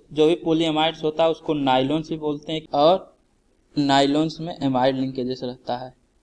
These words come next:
नायलॉन जो है condensation reaction से बनता है diamines और डाइकार्बोक्सिलिक acid में, मतलब एनएच टू और सीओओएच, सीओओएच, सीओओएच में से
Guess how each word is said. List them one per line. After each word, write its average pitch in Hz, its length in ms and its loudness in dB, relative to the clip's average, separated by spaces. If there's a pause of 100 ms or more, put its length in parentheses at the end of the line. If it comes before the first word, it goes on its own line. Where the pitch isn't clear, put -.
(140)
नायलॉन 143 540 4
जो 156 120 0
है 165 160 -6 (280)
condensation 156 840 2
reaction 151 460 -2
से 151 140 -4
बनता 135 320 -4
है 135 100 2
diamines 139 680 4
और 151 180 0
डाइकार्बोक्सिलिक 123 880 0
acid 120 240 -12
में, 123 160 -10 (420)
मतलब 139 580 2
एनएच 143 360 2
टू 175 120 4 (320)
और 139 220 2
सीओओएच, 127 840 -4 (580)
सीओओएच, 135 1200 -4 (1400)
सीओओएच 131 1500 -6
में 127 140 -8
से 160 240 -8